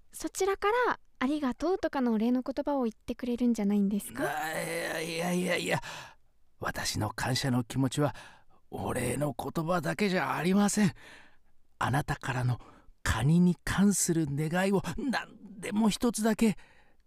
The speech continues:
Speaker 2: 叶えて差し上げます。
Speaker 1: カニに関する願いですか？
Speaker 2: ああ、そうです。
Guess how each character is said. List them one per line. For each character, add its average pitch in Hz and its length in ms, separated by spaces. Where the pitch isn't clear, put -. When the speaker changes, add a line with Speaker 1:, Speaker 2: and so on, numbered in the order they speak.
Speaker 2:
叶 117 380
え 147 80
て 127 220
差 - 300
し 160 200
上 156 120
げ 170 140
ま 160 220
す。 - 240
Speaker 1:
カ - 280
ニ 359 280
に 370 200
関 320 300
す - 180
る 240 220
願 202 240
い 196 300
で 180 140
す - 180
か？ - 200
Speaker 2:
あ 143 420
あ、 - 20
そ - 220
う - 20
で 175 80
す。 165 180